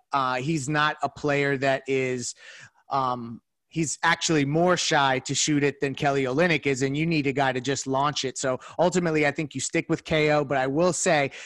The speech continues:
that against Boston, because we've seen him have that revenge game up in Boston, uh, uh, two seasons ago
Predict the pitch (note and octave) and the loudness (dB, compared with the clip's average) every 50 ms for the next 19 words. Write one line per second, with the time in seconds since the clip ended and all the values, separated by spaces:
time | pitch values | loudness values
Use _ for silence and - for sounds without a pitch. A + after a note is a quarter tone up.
0 | - - - C#3+ C3+ D3 C3+ A#2+ D#3+ F3 G3 F#3 - - - F3 E3+ F3 F3 - | -16 -6 -4 -4 -2 -2 0 2 2 2 2 0 -2 -2 2 4 4 4 4 2
1 | - - F#3 F#3 F#3 D#3+ D#3+ C3+ - E3 D#3 D3 D#3 D#3+ - - - E3 D#3+ D#3+ | 0 0 0 0 0 0 -2 -2 0 0 0 0 0 -2 0 0 0 0 0 2
2 | D#3+ D#3+ E3 E3 D#3+ D#3+ D3 D#3+ D#3+ D3+ C#3 C#3+ C#3+ C3+ D3+ D3+ D#3 D#3 C#3+ C#3+ | 0 2 2 2 2 2 2 2 0 0 0 -4 -4 -2 -2 -2 -2 -4 -4 -2
3 | C#3+ D3+ D3+ D3 D3+ D3+ D3 - D3 C#3+ C#3 D3 D3 D3 C#3+ - - D3+ D3 C#3+ | 0 0 0 2 2 0 0 0 -2 -2 2 2 2 2 2 0 -2 -4 -2 0
4 | C#3 C3+ C3+ - C3+ C3+ C3 B2+ B2+ - _ _ _ _ _ _ - - E3+ D#3 | 0 0 0 0 0 0 0 -2 -4 -6 _ _ _ _ _ _ -4 0 0 0
5 | - - D#3+ D3+ C#3 C#3 D3 C3+ C3+ C3+ A#2+ C#3+ C#3+ C#3+ C#3+ C#3+ C3+ | 0 0 -2 -2 -2 -2 -2 -2 -4 -2 0 0 2 2 2 0 -2